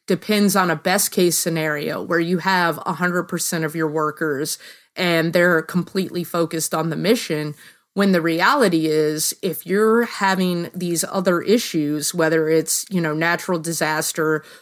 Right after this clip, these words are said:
or a terrorist attack or any other type of physical event, people are going to definitely put a lot of focus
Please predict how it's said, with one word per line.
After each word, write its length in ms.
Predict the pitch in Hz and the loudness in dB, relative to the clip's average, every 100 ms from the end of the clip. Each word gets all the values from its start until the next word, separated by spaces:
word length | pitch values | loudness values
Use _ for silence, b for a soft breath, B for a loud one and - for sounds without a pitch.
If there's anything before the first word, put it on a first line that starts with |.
| B - | B -2
or 360 | 185 170 165 175 | 2 2 2 -2
a 60 | |
terrorist 680 | - - 175 165 160 160 - | -6 -2 0 2 0 -2 -2
attack 640 | 160 - 156 143 143 - b b - | -6 -4 -4 -4 -4 -8 b b -2
or 160 | 190 190 | 0 4
any 260 | 214 208 185 | 4 4 4
other 200 | 180 165 | 2 0
type 280 | - 170 | 0 0
of 140 | 156 - | -2 0
physical 420 | 185 175 165 156 | 0 0 0 0
event, 420 | 143 175 202 147 - b b _ _ _ _ _ _ - - | 0 2 0 0 -8 b b _ _ _ _ _ _ -20 -2
people 420 | 233 233 202 185 | 2 4 4 4
are 180 | 185 185 | 4 2
going 400 | 175 180 175 175 | 2 2 2 0
to 120 | 175 | -2
definitely 640 | 156 185 185 180 - 175 165 | 0 0 0 -4 -4 -4 -4
put 420 | - - 175 - | -4 -2 0 -2
a 100 | 175 | -4
lot 380 | 160 160 165 170 | -2 2 2 2
of 100 | 160 | 0
focus 600 | - 175 165 160 143 | 0 0 0 0 -2